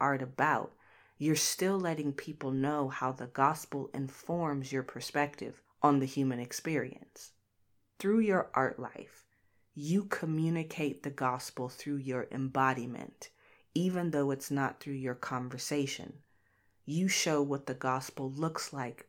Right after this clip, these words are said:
put to work, what it looks like lived out. You show the gospel expressed, demonstrated, and applied in everyday life.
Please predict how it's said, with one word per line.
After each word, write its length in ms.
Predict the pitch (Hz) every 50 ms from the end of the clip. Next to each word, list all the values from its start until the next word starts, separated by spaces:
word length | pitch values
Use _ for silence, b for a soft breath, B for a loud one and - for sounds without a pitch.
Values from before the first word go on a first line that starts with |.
| _ -
put 240 | - - 101 - -
to 120 | - 143
work, 500 | 143 143 147 135 110 - - - - b b b b b b b b b b
what 220 | - 139 147 147
it 160 | 143 - 123 135
looks 360 | 143 156 156 151 - - 143
like 320 | 131 127 123 117 - - - -
lived 440 | 143 135 135 143 143 135 135 - - - 123
out. 460 | 131 120 - - - - _ - - - _ _ _ _ _ _ _ _ _ _
You 200 | 135 151 170 170
show 360 | - - - - 156 160 156
the 140 | 160 160 139
gospel 640 | 139 - 139 135 139 - - - - 135 131 - -
expressed, 1040 | - - - - - - - - - 156 143 110 80 - - - - - - - - b b b b b b b - 135 131
demonstrated, 880 | - 156 156 160 147 139 131 - - - 110 107 107 - - 95 - - B B B B B B -
and 120 | 135 135 120
applied 800 | - - - - 160 165 160 151 123 - - - - - - -
in 200 | 135 135 - -
everyday 500 | 123 135 131 135 131 127 - 120 120 120
life. 540 | 127 139 135 117 - - - - - -